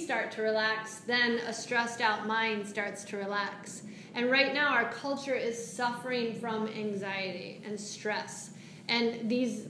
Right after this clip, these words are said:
practices are so awesome. And the amazing thing is that you have the opportunity as teachers to share this stuff. It's really cool. How many people like to be storytellers? Mm, kinda, sorta,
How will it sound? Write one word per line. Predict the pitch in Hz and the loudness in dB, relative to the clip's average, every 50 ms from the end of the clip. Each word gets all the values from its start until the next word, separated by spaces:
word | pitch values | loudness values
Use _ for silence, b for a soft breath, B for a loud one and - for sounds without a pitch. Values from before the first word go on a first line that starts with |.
| - | -10
practices | - - 247 254 294 - - 277 262 - 233 233 220 220 | -6 -2 0 0 0 0 -2 -4 -4 0 2 2 2 4
are | 233 226 214 220 | 2 0 0 0
so | - - - 247 247 240 | -4 -4 0 0 2 2
awesome. | 220 - 220 226 233 226 - - 220 214 | 2 2 4 4 4 4 2 0 0 0
And | 214 214 220 | 2 2 4
the | 220 214 | 4 4
amazing | 220 226 226 233 233 262 233 262 262 254 247 | 4 4 4 4 4 4 4 2 2 2 2
thing | 269 269 254 | 0 2 2
is | 240 220 - | 2 2 2
that | 226 214 - 208 | 0 -2 0 0
you | 233 254 247 | 0 0 2
have | 254 240 220 202 | 2 2 2 2
the | 220 | 0
opportunity | - 214 220 214 220 214 - 254 262 254 247 226 214 214 214 | 0 0 0 0 -2 -2 0 2 4 4 6 6 4 4 2
as | 208 196 202 | 0 -4 -4
teachers | - - - 330 330 330 320 226 196 185 | -4 0 0 0 2 2 0 0 0 0
to | - - 208 | -4 -8 -8
share | - - - - 202 202 220 254 269 | -8 -6 -4 -2 -2 0 0 0 0
this | 311 320 320 - | 0 -2 -4 -4
stuff. | - - 320 349 370 359 - - B B B B B B | -2 0 0 0 0 -2 -6 -10 B B B B B B
It's | 220 214 - - | -4 -2 -2 0
really | 240 277 277 269 254 | 2 4 4 4 4
cool. | 262 - 302 302 277 240 196 185 - B B B B B - | 2 -2 -2 0 0 0 0 -2 -6 B B B B B 0
How | 277 | 0
many | 285 294 294 294 | 2 2 2 0
people | 294 - 294 285 285 269 | -2 -2 -2 0 0 2
like | 254 247 247 254 247 - | 2 2 2 0 0 -2
to | 269 | -4
be | 233 240 226 | -4 -4 -4
storytellers? | - - - 220 220 214 208 208 202 196 196 190 190 196 - - - - - - - - - - - - - - - - - - - - - - - - - - - - - - - - - - - - - - - - - - - - - - - - - - - - - - - - - - - - - - - - - | -6 -4 -2 -2 0 0 0 -2 -4 -8 -8 -8 -8 -8 -10 -10 -14 -16 -18 -20 -20 -20 -20 -20 -20 -20 -20 -20 -20 -20 -20 -20 -20 -20 -20 -20 -20 -20 -20 -20 -20 -20 -20 -20 -20 -20 -20 -20 -20 -20 -20 -20 -20 -20 -20 -20 -20 -20 -20 -20 -20 -20 -20 -20 -20 -20 -20 -20 -18 -16 -16 -16 -16 -18 -20 -20 -20 -10 -4
Mm, | 208 220 220 214 214 | -2 0 0 0 -2
kinda, | - 220 220 220 220 233 240 240 240 233 | -4 -4 -4 -2 -2 -2 -2 -2 -4 -6
sorta, | - - 214 208 214 214 220 233 254 269 | -6 -8 -6 -2 0 0 0 0 -2 -4